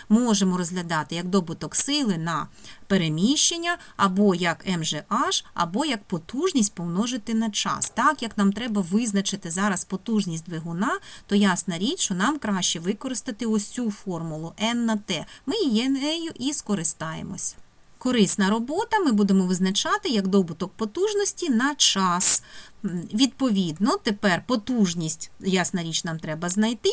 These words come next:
час. Як знайти час, якщо у нас є швидкість і відстань, яку подолало тіло? Пригадуємо формулу.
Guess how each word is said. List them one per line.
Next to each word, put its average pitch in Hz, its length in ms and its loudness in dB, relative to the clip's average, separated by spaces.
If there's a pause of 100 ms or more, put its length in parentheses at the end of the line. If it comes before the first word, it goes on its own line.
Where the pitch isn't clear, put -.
час. - 500 2 (160)
Як 254 260 2
знайти 214 380 2
час, 349 460 2
якщо 226 300 -2
у 220 140 0
нас 208 340 6
є 196 260 0
швидкість 269 920 0
і 247 140 -2
відстань, 208 720 2
яку 170 260 -4
подолало 190 600 -2
тіло? 180 500 -4 (140)
Пригадуємо 403 680 -4
формулу. 269 720 -2